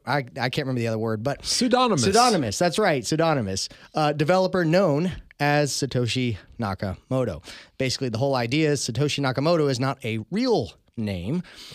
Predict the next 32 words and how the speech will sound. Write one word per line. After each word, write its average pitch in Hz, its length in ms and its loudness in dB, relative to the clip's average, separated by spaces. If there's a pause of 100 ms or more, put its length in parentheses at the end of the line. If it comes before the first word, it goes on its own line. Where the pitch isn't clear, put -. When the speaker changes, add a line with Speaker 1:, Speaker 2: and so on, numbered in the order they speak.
(140)
Speaker 1:
uh, 107 160 -2
but, 110 320 -4
uh, 101 280 -2
there 110 200 -4
were 104 160 -4
many 170 400 0
people 135 300 -2
who 123 100 0
interacted 117 480 -2
with 107 120 -4
Satoshi 101 600 -6 (100)
Nakamoto. 87 680 -6 (320)
He 175 160 0
released 175 600 -2 (260)
this 117 240 -2
paper, 123 420 -4
this 104 180 -4
Bitcoin 131 580 -2
white 139 340 -4
paper, 90 360 -8 (460)
as 139 180 0
a 147 120 2
technical 196 840 -2 (140)
manifesto 135 640 -2
for - 260 -6
all 156 280 2
to 156 160 -2
learn 170 320 0
from, 196 320 -4
share, 151 560 -2
and 135 140 -2
enjoy. 113 480 -2